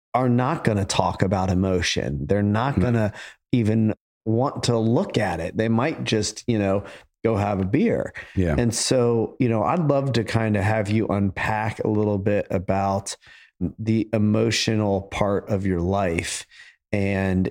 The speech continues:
Speaker 1: you know, maybe some of the work that you've done. I know therapy's been a big part of this for, you know, since childhood, but
Speaker 2: Yeah.
Speaker 1: like,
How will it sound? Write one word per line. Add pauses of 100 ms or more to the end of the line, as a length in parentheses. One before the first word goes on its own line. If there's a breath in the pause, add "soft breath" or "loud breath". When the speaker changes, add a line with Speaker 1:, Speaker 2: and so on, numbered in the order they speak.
(100)
Speaker 1:
you
know,
maybe
some
of
the
work
that
you've
done. (840 loud breath)
I
know
therapy's
been
a
big
part
of
this
for,
you
know,
since
childhood,
but
Speaker 2:
Yeah.
Speaker 1:
like,